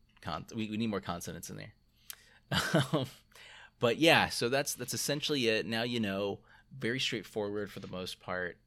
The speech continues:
Um, there's some really cool stuff there. So Theoi, you really should check it out if you need some more stuff to, to Roman and Greek stuff to take over your day. But,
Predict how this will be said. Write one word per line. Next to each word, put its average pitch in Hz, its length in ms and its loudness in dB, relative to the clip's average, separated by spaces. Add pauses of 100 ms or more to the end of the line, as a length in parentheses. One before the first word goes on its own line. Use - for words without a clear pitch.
(140)
Um, 87 220 -8
there's 92 160 -8
some 98 160 -6
really 95 140 -6
cool 98 140 -12
stuff - 240 -8
there. 87 140 -6
So 80 220 -6 (180)
Theoi, 101 540 -4 (180)
you 90 260 -12
really 95 160 -6
should - 140 -4
check - 180 -6
it 85 80 -6
out 85 200 -6
if - 180 -16
you 95 80 -12
need 87 220 -10
some 90 140 -8
more 87 340 -8 (580)
stuff - 640 -6 (280)
to, 87 380 -4
to - 140 -10
Roman 95 300 -4
and 87 100 -8
Greek 87 180 -8
stuff - 340 -8
to 87 360 -8
take - 180 -12
over 87 140 -8
your 80 240 -8
day. 85 360 -10 (500)
But, 95 160 -6